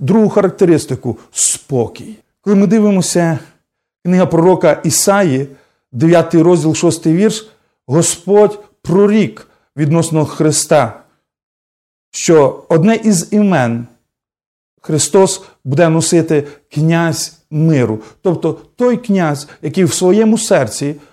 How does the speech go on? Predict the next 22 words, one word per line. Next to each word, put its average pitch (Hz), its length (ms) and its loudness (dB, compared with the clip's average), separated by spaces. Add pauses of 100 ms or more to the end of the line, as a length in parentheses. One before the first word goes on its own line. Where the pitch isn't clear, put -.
має 170 340 2
спокій 180 640 0 (200)
в 147 100 -2
різних 202 640 0 (260)
обставинах 151 880 -2
життя. 156 420 0 (240)
І - 60 -8
цим 175 200 2
спокоєм 175 640 0 (200)
він 170 160 0
може 170 220 0
нагородити 156 600 0 (160)
мене 160 520 -2 (300)
і 147 120 -2
вас, 135 380 0 (180)
за 127 120 -2
що 135 440 0 (220)
дяка 127 540 -2 (200)
Господу. - 640 -6 (600)
Щоб 180 120 -4
цю 226 160 2
мудрість 208 520 0